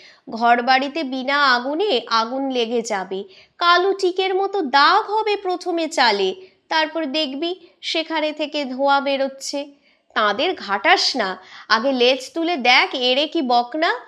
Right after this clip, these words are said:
তবে না কিনবি। মাহাতো থই পায় না, এক বছরের মধ্যে সে এত বুড়ো হয়ে পড়ল নাকি? যাকগে, মোরকগে, যা হবার তা হবেই।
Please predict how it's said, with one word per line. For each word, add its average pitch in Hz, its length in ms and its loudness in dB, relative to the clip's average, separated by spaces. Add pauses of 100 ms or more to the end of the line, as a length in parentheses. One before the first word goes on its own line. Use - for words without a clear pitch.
(320)
তবে 277 400 6
না 480 160 2
কিনবি। 466 720 2 (460)
মাহাতো 294 460 0
থই 247 420 -4
পায় 214 320 0
না, 214 200 -8 (360)
এক 262 400 4
বছরের 339 800 -2
মধ্যে 302 460 -4
সে 381 200 -2
এত 220 540 0
বুড়ো 254 600 -6
হয়ে 349 240 -4
পড়ল 403 400 0
নাকি? 294 520 -4 (560)
যাকগে, 202 500 2 (320)
মোরকগে, 285 540 2 (280)
যা 294 220 6
হবার 262 280 0
তা 233 260 2
হবেই। 185 400 -6